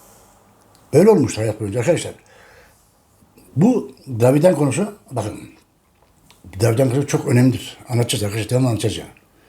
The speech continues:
İnsanımız bilecek ya. İnsanımız Dravidianları bilecekler ya arkadaşlar. Öz öz bizim kardeşlerimiz de onlar. Öz öz Türkler onlar. Bu bölümde böyle geçti arkadaşlar, unutmayın bakın.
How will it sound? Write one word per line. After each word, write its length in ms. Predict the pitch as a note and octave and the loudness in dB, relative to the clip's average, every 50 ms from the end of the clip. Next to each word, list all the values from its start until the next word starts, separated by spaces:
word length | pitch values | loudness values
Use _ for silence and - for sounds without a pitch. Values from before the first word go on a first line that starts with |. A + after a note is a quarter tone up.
| _ _ _ _ | _ _ _ _
İnsanımız 400 | G#2+ G#2 - B2 B2 B2 A2+ A2+ | -8 -4 0 0 2 2 0 0
bilecek 320 | A2 G#2+ C#3 B2+ - - | 0 0 0 -2 -2 -4
ya. 80 | - - - _ _ _ _ _ _ _ _ _ _ _ _ _ _ _ _ _ _ _ - | -12 -16 -20 _ _ _ _ _ _ _ _ _ _ _ _ _ _ _ _ _ _ _ -2
İnsanımız 520 | G#2 G#2+ G#2+ - A#2 B2 D#3+ G3 D#3 G#2+ | 0 0 0 2 2 2 2 2 2 0
Dravidianları 400 | G#2+ A2 A2+ A2+ A#2+ B2+ B2+ A#2+ | -2 -2 0 0 0 2 2 0
bilecekler 380 | G#2 G2+ G2+ C#3 - - - C#3 | 0 -2 -2 -2 0 0 0 -2
ya 80 | A2+ | -2
arkadaşlar. 380 | G#2 - - A2+ F#2 - - - _ _ _ _ _ _ _ _ _ _ _ _ _ _ _ _ _ _ _ _ _ _ _ _ _ _ _ | -6 -8 -10 -12 -12 -14 -18 -20 _ _ _ _ _ _ _ _ _ _ _ _ _ _ _ _ _ _ _ _ _ _ _ _ _ _ _
Öz 220 | - D3 D#3 A#2+ | 4 4 4 6
öz 120 | C#3+ D3 A#2+ | 4 2 0
bizim 120 | A2+ G#2+ | 0 -2
kardeşlerimiz 460 | G#2 A2+ A#2+ G#2+ - C3 B2+ C#3+ C#3+ | -2 -2 -2 0 2 2 2 2 2
de 40 | C#3 | 0
onlar. 300 | A#2 - - - - _ _ _ _ _ _ _ _ _ _ _ _ _ _ | -2 -6 -8 -14 -20 _ _ _ _ _ _ _ _ _ _ _ _ _ _
Öz 300 | - C3 D3+ E3+ D#3 B2+ | 2 4 4 6 6 4
öz 120 | D3 C#3+ - | 2 0 0
Türkler 220 | - G2+ - A#2+ | -2 -4 -2 0
onlar. 280 | C#3+ E3+ F3+ D#3 - - - _ _ _ _ _ _ _ _ _ _ _ _ _ _ _ _ _ _ _ _ _ _ _ _ _ _ _ _ _ _ _ _ _ _ _ _ _ _ _ _ _ _ _ _ _ _ _ _ _ _ - _ - - _ - - - _ - - - - - - - - - - - - - - - - - _ - - _ - _ _ - - - _ _ _ _ - - _ - - - - - | 2 2 0 -2 -4 -8 -16 _ _ _ _ _ _ _ _ _ _ _ _ _ _ _ _ _ _ _ _ _ _ _ _ _ _ _ _ _ _ _ _ _ _ _ _ _ _ _ _ _ _ _ _ _ _ _ _ _ _ -20 _ -20 -20 _ -20 -20 -20 _ -20 -20 -20 -20 -20 -20 -20 -20 -20 -20 -20 -20 -20 -20 -20 -20 -20 _ -20 -20 _ -20 _ _ -20 -20 -20 _ _ _ _ -20 -20 _ -20 -20 -20 -2 2
Bu 80 | D#3 D#3+ | 4 6
bölümde 280 | E3 D#3 C#3 C3+ C3 | 6 6 6 6 6
böyle 140 | D3+ D#3 D#3+ | 4 6 6
geçti 260 | D#3 D3 - - C3 | 4 2 2 0 -2
arkadaşlar, 300 | A#2 A#2 C#3+ B2 - A2+ | 0 0 -2 -2 -2 -2
unutmayın 280 | C3 C#3 - - A2 G#2+ | -4 -2 -2 -2 -2 -2
bakın. 240 | G2+ - G2 - | -4 -6 -10 -14